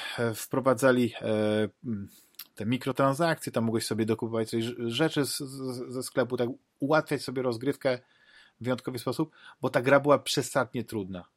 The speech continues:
Przesadnie. Jak teraz ktoś w-, m, chciałby zrobić coś takiego, co, co ja zrobiłem, tak? Zrobić sobie taki, taki, takie przejście tych trzech, e, części tak, e, ciurkiem,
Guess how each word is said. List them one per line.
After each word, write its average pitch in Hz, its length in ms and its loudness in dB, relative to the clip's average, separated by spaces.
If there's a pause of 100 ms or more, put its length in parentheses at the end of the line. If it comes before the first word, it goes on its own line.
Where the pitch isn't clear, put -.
(120)
Przesadnie. 101 560 -4
Jak 135 380 2 (100)
teraz 151 280 0
ktoś - 500 -4 (200)
w-, 120 360 -14
m, 127 340 -10
chciałby 135 240 -2
zrobić 139 240 -2
coś 131 120 -8
takiego, 139 260 0
co, 135 160 -6 (380)
co - 100 -6
ja 135 140 2
zrobiłem, 107 260 -4
tak? 120 160 -4
Zrobić 120 240 -4
sobie 120 140 -6
taki, 117 320 -4 (420)
taki, 113 320 -8
takie 110 440 -2
przejście 123 520 -4
tych 107 160 -10
trzech, - 380 -4
e, 113 40 -2 (580)
części 120 800 -4 (280)
tak, 107 140 -6
e, 104 500 -4
ciurkiem, 123 640 -4